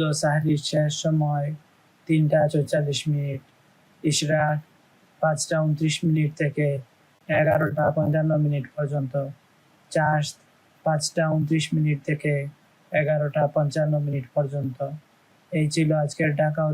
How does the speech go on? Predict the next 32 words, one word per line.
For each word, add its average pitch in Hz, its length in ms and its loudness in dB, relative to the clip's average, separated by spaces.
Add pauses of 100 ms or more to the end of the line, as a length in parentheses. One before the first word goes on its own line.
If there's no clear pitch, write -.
তার 151 200 0
পার্শ্ববর্তী 151 600 -2 (100)
এলাকার 147 380 0
নামাজের 143 400 -4
সময়সূচি। 147 600 -2 (680)
আল্লাহ 143 320 2
তাআলা 147 340 0
আমাদের 147 320 0
সবার 143 340 -2
নেক 147 180 -2
হায়াত 143 260 0
দান 147 240 -2
করুন, 139 280 -2 (460)
সুস্থ 156 280 -2 (160)
জীবন 147 280 0 (100)
দান 147 140 0 (100)
করুন, 143 280 0 (520)
আমাদের 156 400 2
গুনাহসমূহ 151 560 0 (120)
ক্ষমা 151 300 0
করে 147 200 0
দিন, 143 220 -4 (500)
সবাইকে 156 480 0
জাহান্নাম 147 420 0 (100)
থেকে 151 160 -2 (100)
মুক্তি 139 240 -2
দান 143 240 -2
করুন, 139 320 -4 (540)
আমাদের 151 320 2
সবাইকে 147 460 0
জান্নাতুল 143 440 -2
ফেরদাউস 139 380 -4